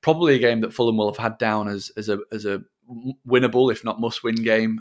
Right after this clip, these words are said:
um, to start the season, a home game against a team that is expected to be in the drop zone as well, or in and around the relegation scrap. So I think that at some point they're gonna have to have a go, and, and the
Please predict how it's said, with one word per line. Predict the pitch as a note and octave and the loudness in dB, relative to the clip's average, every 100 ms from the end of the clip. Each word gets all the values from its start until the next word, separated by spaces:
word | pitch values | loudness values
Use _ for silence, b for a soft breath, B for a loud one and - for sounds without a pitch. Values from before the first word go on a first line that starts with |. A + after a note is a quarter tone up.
| A2 | -8
um, | G#2 G#2 | -10 -10
to | - | -14
start | - A#2 G#2+ | -6 -4 -4
the | - | -4
season, | - A#2 A2 A#2 - | -6 -4 -4 -6 -8
a | A2+ G#2 | -14 -6
home | A#2+ A#2+ | -4 -2
game | A2+ G#2+ | -4 -4
against | G#2+ G#2+ G#2 | -4 -6 -8
a | - | -12
team | A2+ A2 | -6 -6
that | G2+ G#2+ | -6 -8
is | |
expected | G#2 - A2+ - - | -12 -10 -8 -8 -10
to | - | -12
be | A2 | -8
in | G2+ | -8
the | F#2+ | -4
drop | F#2 - | -6 -6
zone | A2 G#2 | -6 -6
as | G2+ G2+ | -6 -4
well, | A2+ A2+ | -2 -2
or | G2 G2+ A2 | -2 -2 -2
in | |
and | G#2+ | -6
around | G#2 G#2 | -4 -6
the | G#2 | -2
relegation | G#2+ G#2 G#2+ G#2 G#2+ | -2 0 0 -2 -6
scrap. | - B2 A#2+ - _ B B B B B | -8 -6 -6 -10 _ B B B B B
So | - A#2+ A#2 A2+ - | -2 4 4 4 0
I | |
think | C#3 C#3 | -4 -4
that | A2+ | -6
at | |
some | - C#3 | -4 -4
point | B2+ A2+ | -2 -4
they're | A2 | -2
gonna | A2+ | -4
have | A2 - | -4 -4
to | |
have | A2 | -6
a | A2 | 0
go, | A#2+ A2 | 2 2
and, | G2+ G2 | 0 -4
and | G#2+ G#2 | -10 -10
the | G2 | -10